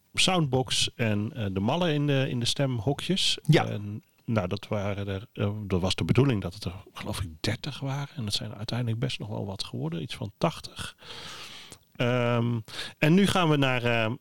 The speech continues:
Speaker 1: naar deze verkiezingen. En we zitten nu al, eh, tegen, volgens mij, de vijfennegentig aan. Dus hopelijk gaat dat nog naar de honderd. Dat weet je nooit. En het laatste moment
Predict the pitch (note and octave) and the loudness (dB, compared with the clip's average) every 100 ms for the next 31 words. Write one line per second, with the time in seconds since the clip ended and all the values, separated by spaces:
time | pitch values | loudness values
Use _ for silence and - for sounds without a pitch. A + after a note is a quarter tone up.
0 | _ - D3 A#2+ F3+ G#3+ E3+ C3+ - A2+ | _ -6 2 4 4 4 2 0 0 2
1 | - A2 D#3 D3+ C#3 C3 C#3+ C3 C3 C3 | 2 2 2 0 2 2 2 0 0 2
2 | A2+ A2+ A2 G#2 - A2+ - A2 - - | 2 0 -2 -2 -2 -2 -4 -6 -6 -8
3 | D#3 B2 A2 C3 C3 B2 - - A2 A#2 | -6 -2 0 2 0 0 -2 -2 0 2
4 | A#2+ C#3 - A#2 - C3+ D3 C3 A2+ C#3 | 2 0 -2 -8 -4 0 2 2 2 2
5 | - - - - C#3+ A#2+ - C#3 - B2 | 0 0 -4 -2 0 -2 0 0 2 2
6 | A2 G#2+ G#2+ A2+ C#3+ B2 A#2+ - G2 G2+ | 2 2 4 4 4 4 2 0 -4 0
7 | G#2 - G#2+ A#2+ C#3 A2+ G2+ A2 A2+ C#3+ | 0 0 0 0 0 -4 -4 -2 -2 0
8 | - A#2+ A#2 A#2 A2+ A2 | -2 -2 0 2 0 0